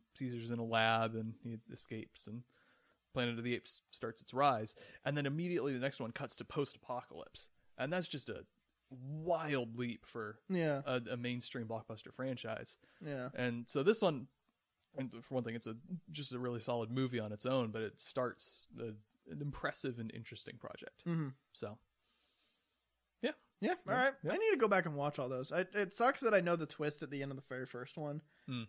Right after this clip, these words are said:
Speaker 2: So I feel like that was a big deal.
Speaker 1: Yeah, way back in the sixties.
Speaker 2: Way back in the sixties.
Speaker 1: Yep.
Speaker 2: Oh, well. We'll
Speaker 1: Yep.
Speaker 2: get to it eventually.
Speaker 1: Yep. Let's see. Uh, award season was mostly cleaned up by The Artist and Hugo.
Speaker 2: Hugo. Yep. Didn't
Speaker 1: Yep.
Speaker 2: see Hugo. Didn't see The Artist.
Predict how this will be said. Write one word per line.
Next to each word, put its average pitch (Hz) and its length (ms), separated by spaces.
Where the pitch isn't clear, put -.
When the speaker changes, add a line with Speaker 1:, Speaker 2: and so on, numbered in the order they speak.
Speaker 2:
So 170 80
I - 20
feel 247 180
like 208 180
that 160 160
was 160 120
a 147 60
big 139 280
deal. 135 380
Speaker 1:
Yeah, 135 160
way 131 140
back 131 240
in 139 100
the 139 280
sixties. - 460
Speaker 2:
Way 156 140
back 156 220
in 165 60
the 147 80
sixties. 135 560
Speaker 1:
Yep. 127 180
Speaker 2:
Oh, 170 120
well. 139 240
We'll 127 100
Speaker 1:
Yep. 127 80
Speaker 2:
get 180 120
to 160 80
it 147 60
eventually. 139 380
Speaker 1:
Yep. 127 180
Let's 147 180
see. 127 380
Uh, 151 460
award 165 380
season 180 520
was 127 280
mostly 139 340
cleaned 143 300
up 131 160
by 123 260
The 117 140
Artist 131 420
and 113 100
Hugo. 165 300
Speaker 2:
Hugo. 156 340
Yep. 139 260
Didn't 151 140
Speaker 1:
Yep. 180 80
Speaker 2:
see 202 100
Hugo. 190 380
Didn't 156 280
see 175 80
The 156 160
Artist. 127 420